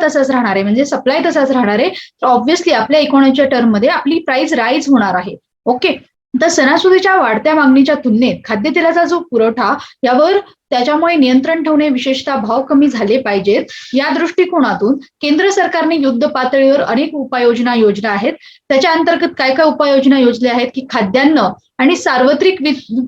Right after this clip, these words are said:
प-, वितरण जो विभाग आहे त्याच्याशी राज्य सरकार सातत्याने संपर्क साधत आहे आणि खाद्यतेलाचे भाव आणखी खाली आणण्याच्या एक प्रकारे उपाययोजनाचा आढावा घेत आहे.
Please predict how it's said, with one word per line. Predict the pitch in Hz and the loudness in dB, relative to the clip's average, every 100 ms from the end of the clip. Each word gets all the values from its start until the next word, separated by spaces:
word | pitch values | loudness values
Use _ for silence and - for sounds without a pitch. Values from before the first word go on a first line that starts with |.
| - | -2
प-, | 277 269 262 | 0 2 2
वितरण | 254 277 302 320 | 2 2 0 2
जो | 349 | 0
विभाग | 294 208 233 | 0 0 -2
आहे | 226 226 | -2 -2
त्याच्याशी | 330 - - 247 302 330 | -4 -10 -6 -4 -2 2
राज्य | 349 269 247 | 2 2 0
सरकार | 285 277 285 277 | 0 0 0 0
सातत्याने | 240 220 254 269 262 269 | -2 -2 -2 0 2 4
संपर्क | 277 214 240 269 | 2 0 -2 -2
साधत | 294 254 240 240 | 0 0 0 0
आहे | 233 311 - _ - | 0 -2 -6 _ -4
आणि | 294 277 - - _ - | 0 0 -2 -10 _ -4
खाद्यतेलाचे | 247 277 359 339 339 349 | 0 2 2 2 2 2
भाव | 247 247 269 | 2 2 0
आणखी | 262 233 247 349 | 2 2 2 0
खाली | 339 311 | 0 0
आणण्याच्या | 320 254 240 247 247 180 - - _ | 2 2 0 0 0 -4 -6 -18 _
एक | 262 269 - | -4 -4 -4
प्रकारे | 269 262 269 | -2 0 0
उपाययोजनाचा | 233 262 269 254 240 247 269 | 0 0 2 2 2 0 0
आढावा | 240 208 202 202 | -2 0 0 0
घेत | 208 185 | -2 -2
आहे. | 185 185 | -4 -6